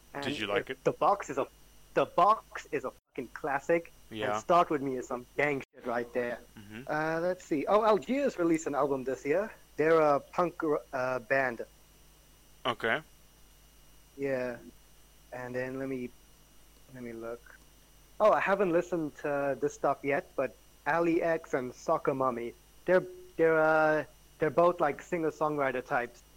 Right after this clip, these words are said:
Speaker 2: They really, they recently released, um, albums. Oh,
Speaker 1: Yeah.
Speaker 2: Suicide Boys released an album, uh, a week or two, two ago.
Speaker 1: Really?
Speaker 2: Stop Staring at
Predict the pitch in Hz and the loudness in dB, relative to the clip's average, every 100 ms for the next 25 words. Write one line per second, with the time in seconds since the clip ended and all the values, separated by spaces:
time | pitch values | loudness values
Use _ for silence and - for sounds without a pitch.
0 | - - 139 135 143 147 - - 147 131 | -20 -4 -2 0 -2 -4 -6 -2 -2 -2
1 | 135 151 135 131 131 127 123 - - 120 | -6 -4 -2 -2 -2 -4 -8 -10 -6 -4
2 | 117 123 123 120 131 170 - - - - | -6 -6 -6 -6 -8 -10 -16 -20 -20 -20
3 | - - 247 226 240 214 220 180 156 160 | -20 -4 -2 -2 -2 0 2 2 4 2
4 | 139 143 139 - 156 151 156 147 143 139 | 2 -2 -4 -8 -8 -2 0 2 0 0
5 | 139 135 135 - 131 147 - - - - | -4 -2 -2 -4 -4 -2 -4 -10 -18 -20
6 | - - - - 147 131 143 165 - - | -16 -14 -8 -2 -2 2 2 2 -4 -10
7 | 117 165 339 415 - 175 175 160 151 | 4 6 6 2 0 2 2 0 -6